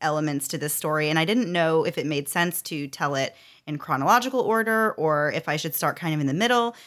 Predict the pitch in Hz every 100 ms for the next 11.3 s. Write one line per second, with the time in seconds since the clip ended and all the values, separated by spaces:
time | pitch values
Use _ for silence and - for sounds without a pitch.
0 | - - 233 226 226 _ - _ _ 226
1 | 220 - 214 185 165 - - 185 175 160
2 | 151 147 147 180 190 185 160 156 156 156
3 | 156 147 147 180 202 135 - - 190 -
4 | - 180 170 170 254 262 233 226 175 175
5 | 165 - - - _ - - 247 320 294
6 | 208 180 165 160 160 175 175 160 160 160
7 | 156 160 151 156 - 160 151 - _ _
8 | 143 175 185 175 170 156 151 147 143 139
9 | 131 135 - _ _ _ 180 185 - 135
10 | 120 - - - _ _ _ _ _ _
11 | 190 226 233